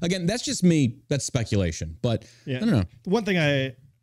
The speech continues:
Speaker 2: I do have concerns about with Twitter is, you know, we've been having our own, own issues with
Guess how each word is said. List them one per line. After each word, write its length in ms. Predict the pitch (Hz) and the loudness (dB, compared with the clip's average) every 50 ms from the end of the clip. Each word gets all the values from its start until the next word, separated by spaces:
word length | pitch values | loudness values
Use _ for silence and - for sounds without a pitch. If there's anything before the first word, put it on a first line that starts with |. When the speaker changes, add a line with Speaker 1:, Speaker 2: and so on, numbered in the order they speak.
| _ | _
Speaker 2:
I 120 | - 135 127 | -2 0 2
do 140 | 120 151 | 4 4
have 140 | 139 147 131 | 4 4 2
concerns 320 | - 131 110 139 143 139 123 | 0 -2 -2 0 0 0 0
about 320 | 113 120 113 110 113 117 | 0 -2 -2 -2 -4 -4
with 80 | 113 113 | -4 -2
Twitter 380 | - - 139 107 113 117 110 | -2 0 0 2 2 0 0
is, 160 | 110 110 - - | -2 -4 -4 -4
you 80 | 139 131 | -2 -2
know, 40 | 117 | 0
we've 180 | 120 135 127 123 | 2 2 2 0
been 180 | 127 120 117 | 0 -2 -2
having 280 | 110 123 127 120 117 107 | -2 -4 -4 -4 -4 -6
our 140 | 110 113 123 | -6 -6 -4
own, 280 | 123 123 123 120 123 120 - _ - | -4 -4 -4 -4 -8 -14 -20 _ -12
own 280 | 139 127 120 127 123 127 | -8 -4 -4 -4 -4 -4
issues 540 | 127 135 127 - - 143 127 127 127 117 - | -6 -8 -10 -8 -6 -6 -4 -6 -6 -8 -10
with 400 | 120 117 110 110 104 - _ _ | -8 -8 -6 -6 -8 -10 _ _